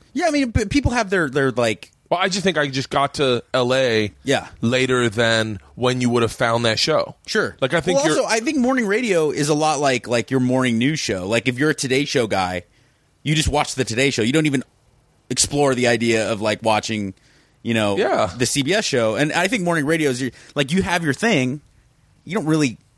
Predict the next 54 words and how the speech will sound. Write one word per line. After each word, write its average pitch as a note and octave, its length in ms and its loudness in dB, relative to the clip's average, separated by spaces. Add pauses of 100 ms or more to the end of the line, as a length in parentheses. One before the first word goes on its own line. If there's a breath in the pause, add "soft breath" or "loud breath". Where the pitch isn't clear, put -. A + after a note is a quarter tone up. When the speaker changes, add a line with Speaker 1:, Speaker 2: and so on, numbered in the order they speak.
(340)
Speaker 1:
if B2+ 200 -2
you, F3 280 0
if C3+ 220 -2
your F3+ 120 0
favorite E3+ 360 0
radio D#3 360 0
show B2 340 0
is G#2 180 -4
syndicated B2+ 420 0
and A2+ 100 -2
it's G#2 100 -4
on B2+ 120 2
in A#2+ 80 0
that A2+ 120 0
market, A#2+ 460 -2 (360 soft breath)
you're C#3+ 80 -4
not - 120 0
gonna, C#3+ 120 0
like, A2 180 0
explore A2+ 800 0 (100)
other A2 200 0
options. A2+ 440 0
You D3 100 -2
have E3+ 200 -2
your E3 120 -2
people, A#2 420 -2
you G2 100 -4
know? A#2+ 200 -2
Speaker 2:
Yeah, C#3+ 120 0
I C#3 120 -2
was D3+ 140 2
an D3 100 0
X C3 240 -2
M B2 160 0
guy. A2 400 2 (240 soft breath)
Speaker 1:
Yeah. A#2 100 -2
Speaker 2:
I A#2 40 4
was B2+ 100 0
an C3+ 60 2
X B2 180 0
M B2+ 160 0
guy A#2+ 120 0
when A#2 120 0
I A2+ 60 2
moved A2 260 -2
out A#2 180 2
here. A2 320 0 (220 soft breath)
X - 240 -2
M A#2+ 140 0
was A2+ 140 0
becoming A2 380 -2
popular, G#2 560 0 (400 soft breath)
and, G#2 600 0 (160)
uh, G2 280 2